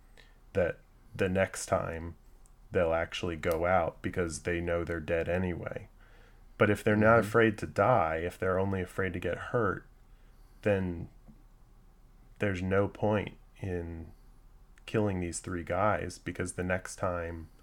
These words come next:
Speaker 1: they're gonna be just as afraid of getting hurt, and they'd rather face a firing squad after a nice duck dinner than,
Speaker 2: <laughs>
Speaker 1: than to,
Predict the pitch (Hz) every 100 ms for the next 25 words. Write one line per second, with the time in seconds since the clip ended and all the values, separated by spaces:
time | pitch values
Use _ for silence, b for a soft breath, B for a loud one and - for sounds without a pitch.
0 | b b - - 92 98 92 87 - 90
1 | - 90 87 - 95 95 90 90 90 85
2 | 80 104 104 87 - - b b _ 95
3 | 92 90 80 82 92 131 98 85 82 -
4 | - - - 92 87 - 101 - 90 87
5 | 85 85 - 95 87 87 - - - 95
6 | - 87 85 82 - - - 85 - -
7 | 82 80 78 - b b b b - -
8 | - - 98 87 85 98 123 - 90 90
9 | - 92 87 82 85